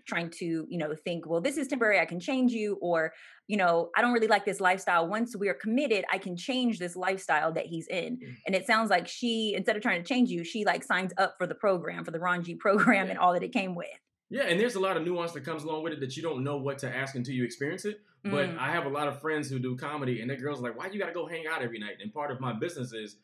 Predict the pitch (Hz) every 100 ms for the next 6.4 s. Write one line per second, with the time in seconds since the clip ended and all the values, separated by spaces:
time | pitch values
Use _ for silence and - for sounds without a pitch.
0 | _ _ - 151 190 - 135 143 151 143
1 | 156 117 151 165 139 127 123 110 120 117
2 | 113 123 117 110 107 120 - 104 107 -
3 | 117 110 127 127 104 - 113 120 127 127
4 | _ _ - 127 120 117 110 123 107 131
5 | 143 127 120 107 151 131 127 139 113 107
6 | 117 110 107